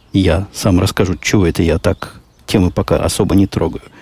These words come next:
а сразу в комментарии, потому что недавно был совсем подкаст, ещё и недели не прошло.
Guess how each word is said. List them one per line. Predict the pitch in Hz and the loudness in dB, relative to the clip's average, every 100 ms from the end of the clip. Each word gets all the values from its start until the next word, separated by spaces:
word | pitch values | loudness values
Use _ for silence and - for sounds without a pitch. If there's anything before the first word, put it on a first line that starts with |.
| - - - - | -20 -20 -20 -6
а | - 82 | -2 0
сразу | - 107 101 | 2 0 0
в | 98 | 0
комментарии, | 107 120 226 180 | 2 4 4 2
потому | 135 120 147 | 2 2 4
что | 143 117 | 4 4
недавно | 123 135 101 90 | 4 4 4 2
был | 82 82 | 0 0
совсем | - - 90 | -2 0 0
подкаст, | 87 80 - 78 - - | 0 -2 0 -2 -2 -6
ещё | - 90 | -4 -2
и | |
недели | 90 90 101 147 | 0 0 2 2
не | 110 | 2
прошло. | - 104 - - 120 | 0 -4 -4 -4 -4